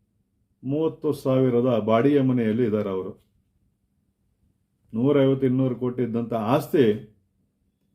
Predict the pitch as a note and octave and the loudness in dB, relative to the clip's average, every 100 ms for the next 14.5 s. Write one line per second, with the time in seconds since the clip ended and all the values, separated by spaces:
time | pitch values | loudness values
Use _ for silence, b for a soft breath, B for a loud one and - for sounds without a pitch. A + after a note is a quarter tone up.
0 | _ _ A#2 B2 D#3 D3 C#3+ C#3 B2+ - | _ _ -4 2 4 4 2 2 0 -2
1 | C#3+ C3+ C3 C3 B2+ A#2+ A#2+ D3+ D#3 D#3+ | -4 -2 0 0 0 0 0 2 2 0
2 | - _ _ _ _ _ _ _ _ _ | -6 _ _ _ _ _ _ _ _ _
3 | _ _ _ _ _ _ - B2 C#3+ B2+ | _ _ _ _ _ _ -4 2 4 4
4 | A#2 - _ C#3 C3+ D3 D3 C#3+ C3 C#3 | 0 -8 _ 0 2 2 0 -2 -2 -6
5 | C3+ D3+ A#2+ B2 - B2+ C3 C#3+ C3+ B2 | 0 2 2 -2 -10 -4 0 0 -2 -2
6 | B2 B2 B2+ B2 A#2 A#2+ A#2+ A2+ G2+ - | -2 0 0 0 0 0 0 0 -2 -10
7 | _ _ A#2 B2 A2+ - A#2+ B2+ A#2+ A#2 | _ _ -6 -4 -4 -4 -4 -2 -2 -4
8 | A2 G#2+ G#2 G2 G2 D#3+ A#2 F#2+ F#2 G2+ | -2 -2 -2 -4 -6 -6 -4 -4 -4 -6
9 | F2+ F#2+ _ _ _ _ _ _ _ _ | -8 -14 _ _ _ _ _ _ _ _
10 | _ _ _ _ A#2+ E3+ F3+ C#3 D3+ E3+ | _ _ _ _ -2 2 4 4 2 2
11 | F3+ C#3+ F3+ D3+ D3+ D#3 D#3 D3+ D3+ D3 | 0 0 -4 -4 -4 -2 -2 -2 -2 0
12 | C#3 C#3 F3 F#3+ E3 E3+ D#3+ - C#3+ C#3 | 2 2 2 -2 -2 -4 -4 -8 -6 -4
13 | C3 A#2+ A#2 D3+ C#3+ C3+ B2 - C#3 C#3 | 0 -2 -2 -6 -4 -2 -4 -2 -2 0
14 | C3 B2+ B2 A#2+ | -2 -2 -2 -2